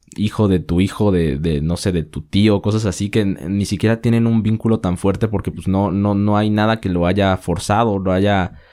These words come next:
eh, engendrado. Pero, pero estaría muy difícil. Yo diría que no, güey. Yo diría que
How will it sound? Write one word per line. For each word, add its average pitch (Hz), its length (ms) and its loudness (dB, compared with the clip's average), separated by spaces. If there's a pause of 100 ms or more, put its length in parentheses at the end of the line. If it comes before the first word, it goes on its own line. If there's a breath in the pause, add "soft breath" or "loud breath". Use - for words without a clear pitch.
(400 loud breath)
eh, 92 380 0
engendrado. 95 720 0 (380 soft breath)
Pero, 104 680 0 (500)
pero 110 180 4
estaría 107 340 2
muy 143 160 4
difícil. 104 380 0
Yo 117 100 2
diría 156 300 2
que 120 100 -2
no, 98 160 0
güey. 80 300 -6
Yo 107 140 -4
diría 107 260 0
que 95 640 -4